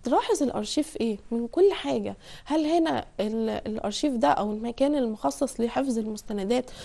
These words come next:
هو نظيف؟ آه، لازم تشوف فيه مكافح للحشرات، عشان،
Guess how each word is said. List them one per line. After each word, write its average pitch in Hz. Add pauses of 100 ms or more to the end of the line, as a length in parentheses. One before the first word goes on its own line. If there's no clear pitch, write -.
(180)
هو 233
نظيف؟ 226 (400)
آه، 214
لازم 285
تشوف 277
فيه 285
مكافح 226
للحشرات، 240 (320)
عشان، 247